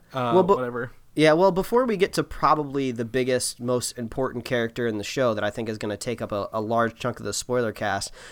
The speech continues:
Speaker 2: uh, we did have, uh, uh, Will Simpson, uh, played by who, uh, was it Will, Will Travel, Traval? We were
Speaker 1: I
Speaker 2: trying
Speaker 1: th-,
Speaker 2: to figure out.
Speaker 1: I say Will
Speaker 2: we,
Speaker 1: Traval, but
Speaker 2: yeah,
Speaker 1: yeah.
Speaker 2: we, we tried to figure out how to pronounce his name. But this is actually kind of another kind of interesting thing that happened,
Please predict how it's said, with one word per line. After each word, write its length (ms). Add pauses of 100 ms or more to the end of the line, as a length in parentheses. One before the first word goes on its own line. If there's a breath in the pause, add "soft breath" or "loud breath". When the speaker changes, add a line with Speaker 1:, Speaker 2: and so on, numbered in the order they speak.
(120)
Speaker 2:
uh, 180
we 80
did 220
have, 320
uh, 480
uh, 280
Will 440
Simpson, 760
uh, 260 (160)
played 280
by 400 (320)
who, 340 (220)
uh, 140
was 160
it 80
Will, 340 (100)
Will 440
Travel, 500
Traval? 480
We 80
were 80
Speaker 1:
I 60
Speaker 2:
trying 100
Speaker 1:
th-, 80
Speaker 2:
to 20
figure 160
out. 120
Speaker 1:
I 20
say 160
Will 200
Speaker 2:
we, 60
Speaker 1:
Traval, 480
but 120
Speaker 2:
yeah, 100
Speaker 1:
yeah. 60
Speaker 2:
we, 200
we 140
tried 160
to 60
figure 160
out 20
how 60
to 80
pronounce 340
his 140
name. 180
But 140
this 140
is 120
actually 280
kind 180
of 80
another 260
kind 220
of 60
interesting 420
thing 180
that 160
happened, 560